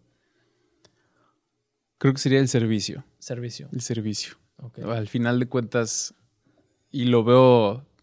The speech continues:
Speaker 1: siendo presidente de, de la sociedad de alumnos, los cargos, ¿no? que uno tiene
Speaker 2: Ujú.
Speaker 1: tienen que ser para el servicio. Y si, y yo,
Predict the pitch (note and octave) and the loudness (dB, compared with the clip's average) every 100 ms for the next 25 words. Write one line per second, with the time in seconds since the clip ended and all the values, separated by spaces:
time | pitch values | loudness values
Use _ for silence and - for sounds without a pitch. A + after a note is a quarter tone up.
0 | _ - - A2+ A2+ A#2 A2 G#2 G#2+ G2+ | _ -10 -2 0 0 2 0 0 -6 -6
1 | A#2 G#2+ G#2 - G#2+ G2 G2 G#2+ G#2 G#2+ | -6 -6 -8 -10 -8 -6 -8 -8 -8 -8
2 | A2 G#2+ G#2+ A#2 A2 B2 - - - - | -4 -4 -2 -2 -2 -4 -8 -16 -20 -20
3 | _ _ _ - _ _ _ - B2+ A#2 | _ _ _ -20 _ _ _ 0 2 4
4 | - C#3+ C#3 B2+ C#3 - B2 C3 A#2+ A#2 | 2 0 2 -2 -6 -8 -8 -4 -2 -2
5 | A2 B2 A#2 A2 C#3+ - _ _ _ D3+ | -2 0 0 0 -2 -8 _ _ _ -10
6 | A#2+ C3+ F#3 _ _ _ _ A#2 A#2 - | -8 -10 -12 _ _ _ _ -2 0 0
7 | A2 A2 G2+ - G#2+ A#2+ E2 - _ _ | -2 0 -2 -2 0 0 -4 -12 _ _
8 | - A#2+ G#2 - C3 A2+ G#2+ A2+ B2 C3 | -6 -6 -6 -8 -4 -4 0 2 4 2
9 | C3 | -2